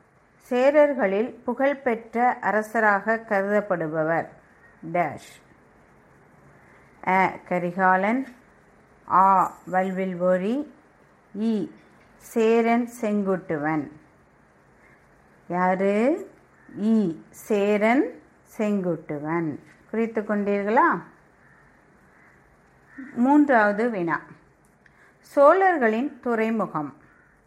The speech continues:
சோழர்களின் துறைமுகம்.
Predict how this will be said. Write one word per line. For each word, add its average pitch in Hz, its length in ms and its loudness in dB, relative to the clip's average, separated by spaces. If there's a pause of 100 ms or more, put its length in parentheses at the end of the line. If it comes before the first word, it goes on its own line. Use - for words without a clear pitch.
(120)
சோழர்களின் 220 1000 -2 (500)
துறைமுகம். 196 880 0